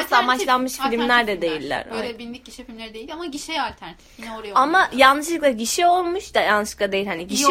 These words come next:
Speaker 1: olduğu
Speaker 2: olmuş,
Speaker 1: için
Speaker 2: e,
Speaker 1: zaten
Speaker 2: gişe
Speaker 1: olmuş.
Speaker 2: olduktan sonra gişe olmaya devam etmiş filmleri.
Speaker 1: Evet,
Speaker 2: Ama
Speaker 1: evet.
Speaker 2: aslında
Speaker 1: Oraya
Speaker 2: o
Speaker 1: kaymış bir müddet
Speaker 2: evet,
Speaker 1: sonra.
Speaker 2: zamanında çok popüler olmasaydı şu an daha iyi filmleri olabilirdi bence.
Speaker 1: Ya, aslında şey diyebilir miyiz?
Speaker 2: Aa,
Speaker 1: Evet,
Speaker 2: Ekşi
Speaker 1: evet.
Speaker 2: Elmalar, o da güzeldi.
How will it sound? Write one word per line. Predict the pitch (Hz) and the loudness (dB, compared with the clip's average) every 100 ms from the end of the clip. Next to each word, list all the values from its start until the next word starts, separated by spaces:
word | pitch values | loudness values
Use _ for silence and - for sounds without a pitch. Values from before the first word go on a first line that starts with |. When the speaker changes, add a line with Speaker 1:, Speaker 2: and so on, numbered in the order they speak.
| 320 | 6
Speaker 1:
olduğu | |
Speaker 2:
olmuş, | 311 330 403 | 6 2 -4
Speaker 1:
için | 226 | -2
Speaker 2:
e, | |
Speaker 1:
zaten | 226 262 | 0 0
Speaker 2:
gişe | 302 320 339 | 0 2 4
Speaker 1:
olmuş. | 311 302 | 4 0
Speaker 2:
olduktan | 339 339 | 0 0
sonra | 349 359 | 0 -4
gişe | 262 262 349 | -4 -4 0
olmaya | 240 277 285 311 | 2 2 2 0
devam | 269 269 294 285 | 2 4 4 2
etmiş | 254 - 202 | -2 -6 -10
filmleri. | - 180 165 156 | -8 -8 -6 -4
Speaker 1:
Evet, | 147 | 0
Speaker 2:
Ama | - 294 | 2 2
Speaker 1:
evet. | 330 | 2
Speaker 2:
aslında | 302 320 302 | 0 -2 -2
Speaker 1:
Oraya | 320 370 | 0 2
Speaker 2:
o | 285 | 0
Speaker 1:
kaymış | 220 190 190 - - | -2 -8 -16 -18 -18
bir | 208 | -20
müddet | 190 - | 0 2
Speaker 2:
evet, | 285 - | 4 0
Speaker 1:
sonra. | - - | -8 -4
Speaker 2:
zamanında | 233 277 302 320 349 | 2 4 4 2 -2
çok | 359 349 | -4 -2
popüler | 330 320 320 349 | -2 2 4 4
olmasaydı | 359 349 311 294 233 214 | 2 0 -2 0 0 0
şu | - 294 | 0 2
an | 285 269 | 4 4
daha | 269 | 4
iyi | 262 262 | 4 0
filmleri | 254 240 233 233 | -4 -2 0 0
olabilirdi | 220 202 202 190 - | 0 -2 -6 -8 -8
bence. | - - - - - - _ - - | -12 -12 -14 -16 -16 -20 _ -20 -16
Speaker 1:
Ya, | 220 220 | -14 -12
aslında | 226 - 311 | -14 -12 -12
şey | 269 277 240 | -10 -10 -10
diyebilir | 262 269 294 | -10 -10 -12
miyiz? | 285 175 190 - _ _ _ _ _ - - | -14 -16 -20 -20 _ _ _ _ _ -8 2
Speaker 2:
Aa, | 285 311 | 6 6
Speaker 1:
Evet, | 285 254 | 2 0
Speaker 2:
Ekşi | 240 - 311 | 0 2 2
Speaker 1:
evet. | 311 | 2
Speaker 2:
Elmalar, | 262 214 185 | 2 0 -2
o | - 240 | -2 -4
da | |
güzeldi. | 226 220 165 - - | -4 -4 -6 -6 -10